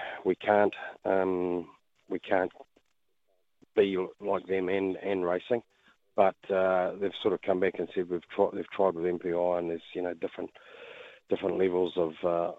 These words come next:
lockdowns between the two countries. But, uh, you know, like, I think you'll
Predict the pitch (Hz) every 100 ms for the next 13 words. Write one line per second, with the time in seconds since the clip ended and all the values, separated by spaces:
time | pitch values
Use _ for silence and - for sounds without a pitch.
0 | - 92 - 98 90 87 82 - - 90
1 | 82 - 85 - 90 - 90 - 92 92
2 | 80 90 98 98 92 90 - - 98 -
3 | 143 98 _ -